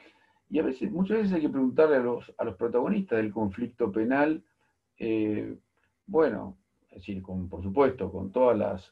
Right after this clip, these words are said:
con todas las garantías, tanto para la víctima como para el imputado, eh,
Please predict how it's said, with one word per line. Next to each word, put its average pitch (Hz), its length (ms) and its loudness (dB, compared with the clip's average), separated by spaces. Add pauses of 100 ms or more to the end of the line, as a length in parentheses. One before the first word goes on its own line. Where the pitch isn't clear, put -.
con 87 180 -8
todas 120 220 6
las 104 100 4
garantías, 104 580 4
tanto 101 300 -4
para 98 160 -4
la 98 80 2
víctima 107 460 -2
como 98 220 -4
para 107 140 -2
el 104 60 -4
imputado, 170 680 4 (580)
eh, 117 480 -4